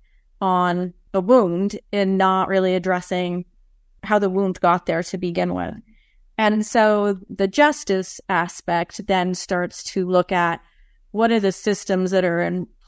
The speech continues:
place and how do those systems perhaps need to be modified in order to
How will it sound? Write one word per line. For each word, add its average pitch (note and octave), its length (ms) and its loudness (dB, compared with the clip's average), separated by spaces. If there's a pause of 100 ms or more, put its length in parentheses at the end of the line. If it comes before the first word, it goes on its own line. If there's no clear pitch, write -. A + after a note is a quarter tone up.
place G#3 640 -2
and F#3+ 200 0
how G3 280 2
do F#3 100 0
those F3+ 240 0
systems F3 540 -4
perhaps - 500 -4
need F3 300 -4
to F#3+ 100 -6
be E3 360 -8 (440)
modified F#3 760 2
in F#3+ 240 -2
order F3 520 0 (120)
to F#3 540 0